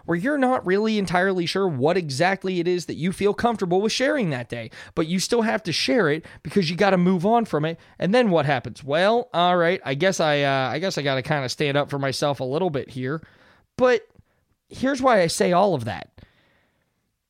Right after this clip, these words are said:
If you change your inner dialogue to start seeing yourself instead of as the enemy, where you break yourself down,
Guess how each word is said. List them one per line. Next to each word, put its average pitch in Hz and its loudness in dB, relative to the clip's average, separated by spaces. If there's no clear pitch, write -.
If 175 0
you 226 0
change 226 -2
your 180 -2
inner 180 0
dialogue 156 -2
to 165 0
start 190 2
seeing 208 0
yourself 185 0
instead 202 0
of 165 0
as 147 -4
the 147 -4
enemy, 147 -2
where 156 0
you 156 -2
break 160 0
yourself 160 -2
down, 143 -4